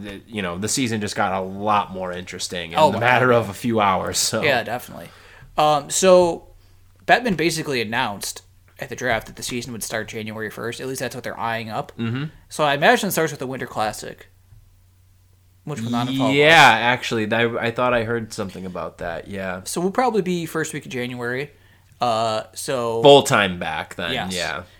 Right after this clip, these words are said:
Speaker 2: Bills will be playing playoff games.
Speaker 1: God damn right they will.
Speaker 2: At that point.
Speaker 1: Tennessee, man, what are you doing?
Speaker 2: Oh my God, guys, get it together.
Speaker 1: What is going on?
Speaker 2: Yeah, I mean the whole state, really. Football
Speaker 1: Yeah,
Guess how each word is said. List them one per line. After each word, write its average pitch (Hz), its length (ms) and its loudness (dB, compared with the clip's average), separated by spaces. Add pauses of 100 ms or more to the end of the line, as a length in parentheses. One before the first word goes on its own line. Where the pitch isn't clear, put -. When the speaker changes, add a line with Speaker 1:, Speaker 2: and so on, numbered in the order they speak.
(180)
Speaker 2:
Bills 143 240 -4
will 147 80 -10
be 135 60 -10
playing 139 280 -4
playoff 127 360 -4
games. 139 400 -10
Speaker 1:
God 127 360 -2
damn 110 320 0
right 101 260 0
they 98 160 -4
will. 98 440 -4
Speaker 2:
At - 80 -16
that 131 180 -6
point. 139 300 -10 (360)
Speaker 1:
Tennessee, 117 500 -2
man, 92 260 -6
what 117 220 -6
are - 60 -12
you 90 320 -8
doing? 92 540 -8 (140)
Speaker 2:
Oh 190 240 10
my 131 100 -4
God, 156 300 2
guys, 165 360 2
get 196 140 2
it 247 100 4
together. 156 440 2 (140)
Speaker 1:
What 135 340 -2
is 98 180 -8
going 113 460 -4
on? 95 400 -4
Speaker 2:
Yeah, 165 260 6
I 120 60 0
mean 143 160 -6
the 135 80 -4
whole 202 160 0
state, 151 380 0
really. 110 400 -4 (500)
Football 208 340 6
Speaker 1:
Yeah, 214 60 12